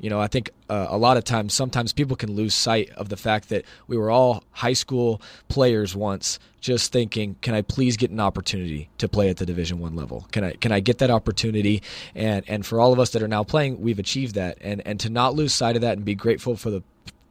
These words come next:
position that you're in is super important. And if you take that every day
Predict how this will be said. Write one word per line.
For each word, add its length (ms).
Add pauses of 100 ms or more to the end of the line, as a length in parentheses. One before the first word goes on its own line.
position 440
that 120
you're 220
in 240 (300)
is 120
super 300
important. 400
And 80
if 100
you 120
take 260
that 140
every 200
day 320